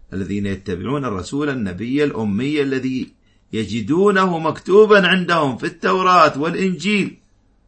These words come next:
يأمرهم بالمعروف وينهاهم عن المنكر". هذه سورة الأعراف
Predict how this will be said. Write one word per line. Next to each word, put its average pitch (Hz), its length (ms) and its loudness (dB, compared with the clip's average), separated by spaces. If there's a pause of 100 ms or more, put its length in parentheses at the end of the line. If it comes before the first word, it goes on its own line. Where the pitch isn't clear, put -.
(280)
يأمرهم 151 540 0
بالمعروف 123 420 -2
وينهاهم 175 400 -2
عن 139 160 2
المنكر". 131 500 -2 (1120)
هذه 131 300 0
سورة 160 360 -4
الأعراف 147 580 2